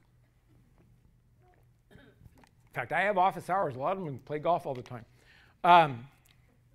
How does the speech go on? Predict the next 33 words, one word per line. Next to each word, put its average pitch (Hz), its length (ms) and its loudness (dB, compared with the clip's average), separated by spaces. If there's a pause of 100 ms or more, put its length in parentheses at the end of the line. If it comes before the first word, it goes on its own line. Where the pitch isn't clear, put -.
(580)
the, 175 300 0
uh, 147 240 4 (200)
um, 147 300 -4 (540)
I 175 140 8
have 208 200 6
to 202 80 -2
really 185 260 0
work 170 240 -2
on 147 80 -6
myself. 123 340 -12 (300)
I've 139 100 -10
worked 170 220 -2
on 180 80 -4
myself 156 320 -6
for 147 100 -10
years. 143 400 -10 (640)
I 135 60 -6
came 196 240 -4
to 214 100 -4
the 214 100 -2
realization 175 760 -2 (500)
that 151 320 0
what 160 160 0
I'm 156 100 -6
reading 196 340 -2
in 190 140 -2
here 165 340 -2
is 151 200 -10
not 156 180 -6
happening 160 520 -6 (100)
in 156 80 -12
life 147 300 -10
here. 139 240 -14